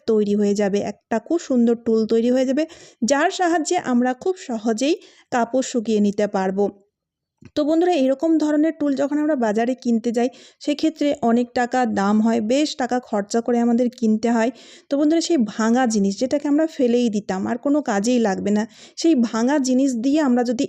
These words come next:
এই জিনিসটি তৈরি করতে পারি, তাহলে আমাদের সেই জিনিসটা কাজেও লেগে যাবে, আর আমরা জিনিসটাকে খুব সুন্দর মতো করে ইউজও করতে পারবো। এবার দেখুন বন্ধুরা, মগের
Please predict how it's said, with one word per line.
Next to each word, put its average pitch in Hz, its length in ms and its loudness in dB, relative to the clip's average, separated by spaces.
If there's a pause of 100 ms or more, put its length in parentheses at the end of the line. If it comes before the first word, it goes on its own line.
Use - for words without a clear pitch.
এই 262 180 0
জিনিসটি 285 400 -2 (100)
তৈরি 247 280 2
করতে 233 360 -4
পারি, 196 220 -2 (460)
তাহলে 294 300 2
আমাদের 359 320 2
সেই 320 200 -2
জিনিসটা 302 380 0
কাজেও 240 400 -2
লেগে 285 240 0
যাবে, 330 300 0
আর 214 260 0
আমরা 226 260 -2
জিনিসটাকে 240 400 -2
খুব 311 180 -4
সুন্দর 240 340 0
মতো 240 240 0
করে 285 160 0
ইউজও 208 420 2
করতে 190 320 -2
পারবো। 190 380 -2
এবার 277 240 0
দেখুন 294 260 0
বন্ধুরা, 302 340 2
মগের 247 440 2